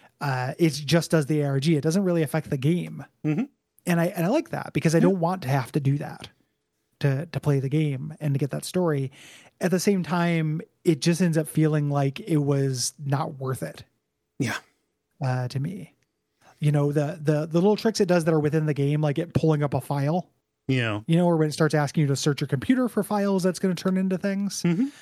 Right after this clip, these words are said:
Speaker 1: Um, that was enough for me.
Speaker 2: Yeah.
Speaker 1: It's not that impressive, but it's cute and,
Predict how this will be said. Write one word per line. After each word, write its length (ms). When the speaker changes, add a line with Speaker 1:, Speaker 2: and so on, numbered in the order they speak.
Speaker 1:
Um, 460
that 180
was 140
enough 180
for 120
me. 240
Speaker 2:
Yeah. 100
Speaker 1:
It's 80
not 100
that 140
impressive, 640
but 120
it's 140
cute 400
and, 380